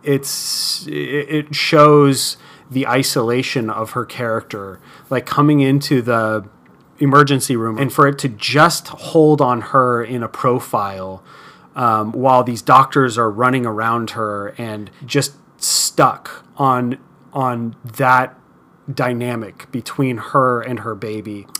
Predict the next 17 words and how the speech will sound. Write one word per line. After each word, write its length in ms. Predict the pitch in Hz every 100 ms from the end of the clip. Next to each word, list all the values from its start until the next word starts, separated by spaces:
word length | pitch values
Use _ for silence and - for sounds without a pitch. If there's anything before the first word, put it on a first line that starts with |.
| -
as 180 | 160
you 80 | 147
realize 520 | 139 147 151 139 120
that 140 | 120 117
the 60 |
baby 520 | 110 123 123 117 110 -
isn't 300 | 127 113 107 _ _ _
coming 320 | - 135 117 110
back, 540 | 110 107 98 - - - - -
and 120 | 139
how 220 | 143 156
that 360 | 151 139 160 -
plays 400 | - 147 147 135
into 600 | 135 135 135 139 123 113
kind 300 | - 143 131
of 200 | 123 110
the, 480 | 123 123 120 113